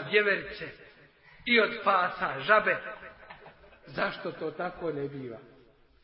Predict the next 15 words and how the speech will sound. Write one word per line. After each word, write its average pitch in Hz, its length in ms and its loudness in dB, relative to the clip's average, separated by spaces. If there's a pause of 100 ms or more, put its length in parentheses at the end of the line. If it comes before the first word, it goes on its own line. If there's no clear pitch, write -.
(400)
To 185 200 2
govore 233 640 8 (100)
samo 247 380 4 (100)
oni 349 760 6 (540)
koji 330 420 4
su 294 460 2 (880)
pretvoreni 302 880 6
u - 20 2
majmune. 208 580 2 (1120)
A 190 260 -4
to 208 180 2
je 180 240 0
jedna 175 340 -4
skupina 147 640 -8
Židova, 127 640 -10